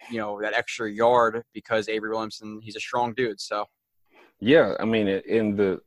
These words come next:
Speaker 2: I'm telling you, like, the more, the more, and I've seen this. I mean, I've watched this game twice already, but the more I watch him, like, the speed, and I know, I know
Speaker 1: Mm-hmm.
Speaker 2: everybody keeps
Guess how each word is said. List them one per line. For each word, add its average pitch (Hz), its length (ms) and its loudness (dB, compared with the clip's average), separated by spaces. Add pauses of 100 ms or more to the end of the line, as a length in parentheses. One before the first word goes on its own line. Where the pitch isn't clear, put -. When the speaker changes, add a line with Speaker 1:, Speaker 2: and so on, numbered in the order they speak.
(180)
Speaker 2:
I'm 110 100 -4
telling 147 380 4
you, 104 80 2
like, 101 240 0
the 113 80 -2
more, 120 440 6 (120)
the 98 180 -4
more, 110 220 0
and 104 120 0
I've 123 140 4
seen 143 280 0
this. - 340 -2 (340)
I 113 40 -12
mean, 110 100 -4
I've 117 160 2
watched 120 180 2
this 95 140 -4
game 95 180 -4
twice 107 300 0
already, 92 320 0
but 92 200 0 (460)
the 101 80 0
more 139 260 8
I 160 40 10
watch 151 300 4
him, 113 380 0 (160)
like, 107 240 -2
the 101 100 -8
speed, 143 680 0 (680)
and 117 100 2
I 131 40 6
know, 156 260 6
I 127 40 2
know 147 220 6
Speaker 1:
Mm-hmm. - 280 -8
Speaker 2:
everybody 139 280 4
keeps - 300 -2